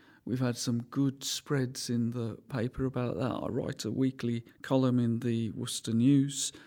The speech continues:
uh, entitled The Chaplain's Blog. We've gained the interest of, uh, local politicians,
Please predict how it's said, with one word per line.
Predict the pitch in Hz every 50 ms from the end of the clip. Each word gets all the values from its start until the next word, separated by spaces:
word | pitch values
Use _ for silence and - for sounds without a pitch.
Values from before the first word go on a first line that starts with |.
| - - _ _ _ -
uh, | 117 117 117
entitled | 95 107 127 127 - 131 123 127 - 123 120 135
The | 131 117
Chaplain's | - - 127 117 - - - 110 113 - - -
Blog. | - - 104 117 139 131 127 - - - _ - - - - - - - - - - - - _ -
We've | - 139 127 120 -
gained | 147 139 139 135 131 123
the | 127 135 135 143
interest | 151 143 - - 123 120 - - - - -
of, | 127 123 120 127 127 -
uh, | 117 113 98 -
local | - 120 135 123 127 - 127
politicians, | - - 127 117 120 117 - - 147 - - - 151 147 147 143 143 139 - - -